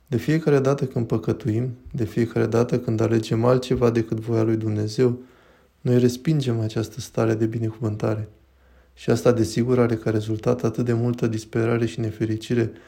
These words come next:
în rândul atâtor oameni. În capitolul al cincilea din Evanghelia după Sfântul Apostol Matei, Iisus ne prezintă foarte clar calea spre binecuvântare, spre fericire, condițiile vieții care duce la bucurie și pace.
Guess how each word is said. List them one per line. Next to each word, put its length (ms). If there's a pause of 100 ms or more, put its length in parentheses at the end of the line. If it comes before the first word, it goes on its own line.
(220)
în 200
rândul 340
atâtor 380
oameni. 380 (1080)
În 120
capitolul 460
al 160
cincilea 460
din 160
Evanghelia 600
după 240
Sfântul 300
Apostol 440
Matei, 480 (480)
Iisus 320
ne 120
prezintă 460
foarte 360
clar 340
calea 360
spre 220
binecuvântare, 840 (220)
spre 240
fericire, 600 (520)
condițiile 600
vieții 460
care 220
duce 300
la 100
bucurie 440
și 160
pace. 440